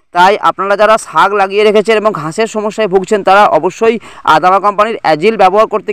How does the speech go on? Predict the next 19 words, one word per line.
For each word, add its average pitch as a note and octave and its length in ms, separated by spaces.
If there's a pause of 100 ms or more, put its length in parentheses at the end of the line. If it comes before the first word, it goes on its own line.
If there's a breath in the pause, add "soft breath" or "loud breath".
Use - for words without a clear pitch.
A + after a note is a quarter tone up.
কিন্তু G#3 240
ভুলবেন F#3 280
না। G3 120 (180)
এটি G#3 240
একটি - 220
ভালো F3 320 (100)
ওষুধ, B3 240 (460 loud breath)
যেগুলো G#3 320
কিন্তু, A3+ 280
যে G#3+ 100
ওষুধে A3+ 200
কিন্তু A3+ 160
আপনাদের G#3+ 300
গাছের G3 360 (220)
কোনো A#3+ 180
ক্ষতি G#3+ 280
করে F#3 140
না C#3 120
বন্ধুরা। A#2+ 340